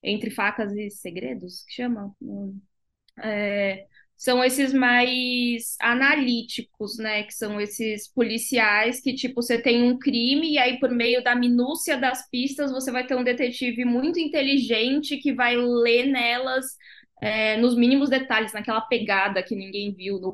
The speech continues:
quadro que, na verdade, foi trocado, sabe? Vai,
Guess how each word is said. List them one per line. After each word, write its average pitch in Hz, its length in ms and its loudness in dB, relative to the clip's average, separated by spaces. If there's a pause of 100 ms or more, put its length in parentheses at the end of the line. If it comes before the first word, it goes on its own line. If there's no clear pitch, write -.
quadro 202 520 0
que, 202 180 -6
na 202 120 -4
verdade, 196 460 -2
foi 208 140 -6
trocado, 196 1040 0
sabe? 202 480 -4
Vai, 208 340 -6